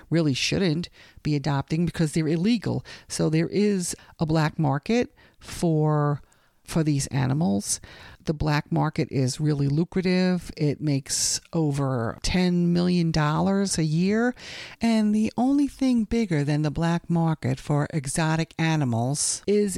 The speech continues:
illegal arms trading and drug trafficking. That's the only thing that's more profitable than the black market for wildlife. That is totally crazy,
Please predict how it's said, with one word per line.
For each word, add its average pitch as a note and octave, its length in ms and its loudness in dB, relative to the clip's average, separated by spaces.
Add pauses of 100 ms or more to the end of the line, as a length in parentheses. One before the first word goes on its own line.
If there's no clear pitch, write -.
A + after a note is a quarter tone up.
illegal A#3 560 2
arms F3 560 2
trading A3 600 2
and A#3 200 2
drug B3 240 0
trafficking. - 720 -4 (380)
That's - 600 -4 (240)
the A3 160 -2
only C#4 220 2
thing C4+ 140 0
that's B3 200 0
more G#3 140 2
profitable D3+ 680 0 (260)
than E3 560 2 (140)
the D#3 100 2
black D#3 380 0
market C#3+ 360 -4
for D3+ 160 -2
wildlife. - 680 -4 (100)
That F#3 460 2
is D#3+ 400 2
totally F#3 580 0
crazy, - 760 -4